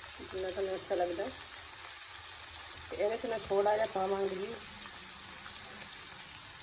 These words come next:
ਕਾਲੀ ਮਿਰਚ, ਠੀਕ ਹੈ ਜੀ। ਥੋੜ੍ਹੀ ਜਿਹੀ ਪਾਵਾਂਗੀ ਅਸੀਂ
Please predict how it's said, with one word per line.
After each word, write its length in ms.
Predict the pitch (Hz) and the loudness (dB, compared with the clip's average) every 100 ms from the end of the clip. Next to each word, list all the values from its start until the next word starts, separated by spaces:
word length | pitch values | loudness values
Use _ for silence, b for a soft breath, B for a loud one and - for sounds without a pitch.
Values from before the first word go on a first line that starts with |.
| - - - | -8 -8 -2
ਕਾਲੀ 260 | 196 175 165 | 4 6 6
ਮਿਰਚ, 180 | 147 151 - - - - - - - - - - - - - - - | 4 2 -6 -10 -10 -10 -10 -10 -10 -10 -10 -8 -8 -8 -8 -8 -6
ਠੀਕ 240 | - - | -4 -2
ਹੈ 40 | 233 | 0
ਜੀ। 100 | 285 - - - - - - - - - - - - - - - | 0 -2 -8 -8 -8 -8 -8 -10 -8 -8 -8 -8 -8 -8 -8 -8
ਥੋੜ੍ਹੀ 300 | - 196 196 | -2 2 4
ਜਿਹੀ 100 | 202 208 | 2 0
ਪਾਵਾਂਗੀ 580 | 196 196 196 185 190 196 | 2 4 6 4 2 0
ਅਸੀਂ 300 | - 196 | -2 -2